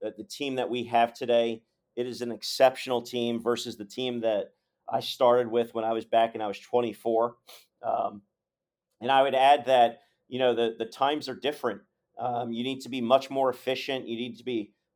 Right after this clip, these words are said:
uh, much more prudent with your use of capital. And I see a lot of startups that spend money on things that they shouldn't be spending money on.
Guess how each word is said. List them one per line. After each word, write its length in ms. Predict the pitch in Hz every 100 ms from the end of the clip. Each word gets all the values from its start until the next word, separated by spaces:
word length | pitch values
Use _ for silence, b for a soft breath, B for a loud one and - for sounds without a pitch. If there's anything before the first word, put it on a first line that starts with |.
| 123
uh, 420 | 123 120 113 - - _
much 240 | 123 135 131
more 180 | 120
prudent 460 | 113 - 139 131 131
with 220 | 120 120
your 260 | 120 110 113
use 240 | 117 127 -
of 140 | -
capital. 600 | - 120 117 120 123 123 _ _ _ -
And 100 | 139
I 60 |
see 220 | 143 - 160
a 80 |
lot 220 | 135 131 147
of 60 |
startups 520 | - - 139 151 -
that 260 | 127 123 -
spend 360 | - 143 139 120
money 300 | 135 143 135
on 160 | 127
things 240 | - 143 123
that 120 | -
they 100 | 120
shouldn't 320 | - 151 131
be 80 | 127
spending 440 | - 127 131 123
money 280 | 113 120 113
on. 220 | 90 78